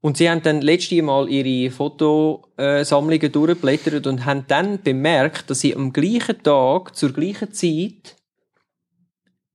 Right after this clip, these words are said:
fotografiert worden sind von jemand anderem. Und das Ganze ist aber elf Jahre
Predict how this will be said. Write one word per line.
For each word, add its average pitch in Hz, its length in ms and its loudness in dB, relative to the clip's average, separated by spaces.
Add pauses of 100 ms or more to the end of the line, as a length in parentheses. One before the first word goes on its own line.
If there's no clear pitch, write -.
(140)
fotografiert 151 680 0
worden 202 240 2
sind 160 360 0
von 127 140 0
jemand 123 200 -4
anderem. 151 540 -2 (1000)
Und 147 160 -2
das 147 140 2
Ganze 196 380 2
ist 160 240 2
aber 143 360 0
elf 214 360 2
Jahre 165 520 2